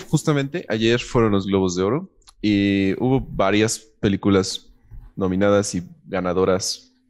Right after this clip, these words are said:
buenas, la verdad. Entre ellas estuvo The Power of the God, que ya hablamos de esta película, El poder del perro, y, eh, ganó la mejor película, eh, del dos mil veintiuno.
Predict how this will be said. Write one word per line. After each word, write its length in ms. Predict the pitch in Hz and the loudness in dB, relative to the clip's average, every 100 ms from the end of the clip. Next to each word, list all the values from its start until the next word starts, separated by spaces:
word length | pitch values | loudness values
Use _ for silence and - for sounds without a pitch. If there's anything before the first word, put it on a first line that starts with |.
| _ | _
buenas, 520 | 147 127 117 180 - - | 0 0 2 -2 -6 -4
la 140 | 95 | 0
verdad. 320 | 90 104 160 101 | 2 2 0 -4
Entre 240 | 98 101 | -2 2
ellas 180 | 101 98 | 2 2
estuvo 400 | 101 - 98 95 | -4 -2 2 4
The 80 | 90 | 2
Power 320 | 92 92 90 | 2 4 4
of 140 | 87 - | 2 2
the 80 | |
God, 260 | 98 139 151 | 2 0 -2
que 160 | - 85 | -4 -2
ya 120 | 80 | 0
hablamos 320 | 85 87 85 | -2 -4 -6
de 40 | |
esta 140 | 90 - | -8 -6
película, 540 | 87 98 - 127 117 | -4 -2 0 2 2
El 120 | 87 | 0
poder 260 | - 85 85 | 0 0 2
del 180 | 85 85 | 0 0
perro, 360 | 113 135 170 - - - - _ | -2 -2 -4 -8 -20 -20 -20 _
y, 600 | - 101 101 104 101 104 - | -2 2 4 4 4 2 0
eh, 300 | 92 90 90 | 0 0 0
ganó 540 | 95 98 98 98 98 | 2 2 4 2 2
la 220 | 92 95 92 | 0 0 0
mejor 380 | 92 - 107 | -4 -6 -8
película, 440 | 101 98 101 131 165 - | -4 -4 -2 -2 -4 -8
eh, 280 | - 87 85 | -2 0 2
del 140 | 85 87 | 2 2
dos 180 | 87 95 | 2 0
mil 140 | 92 | -4
veintiuno. 360 | 85 - - | -4 -8 -14